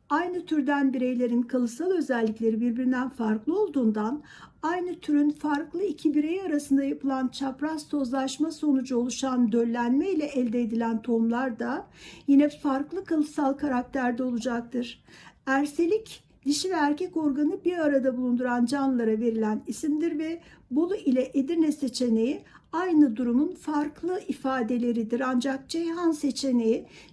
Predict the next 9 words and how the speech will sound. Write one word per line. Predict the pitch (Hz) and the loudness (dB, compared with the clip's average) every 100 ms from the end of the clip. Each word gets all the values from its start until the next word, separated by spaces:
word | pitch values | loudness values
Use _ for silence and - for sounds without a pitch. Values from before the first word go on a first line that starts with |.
| - | 0
çeliklemenin | 302 302 302 294 311 330 320 285 | 4 6 6 4 4 4 8 8
nasıl | 339 311 330 | 6 2 0
olduğunu | 294 247 254 240 | 0 0 0 0
açıklamaktadır | 240 - 269 247 240 240 311 302 440 - | -2 -4 0 2 2 0 -6 -4 -6 0
ki, | 302 269 - - - - | 0 0 -2 -18 -20 2
örneğin | 285 294 311 302 | 6 6 8 6
bir | 320 311 262 | 6 0 -4
dut | 370 | -6
ağacının | 349 294 277 285 277 262 | 0 0 2 4 4 4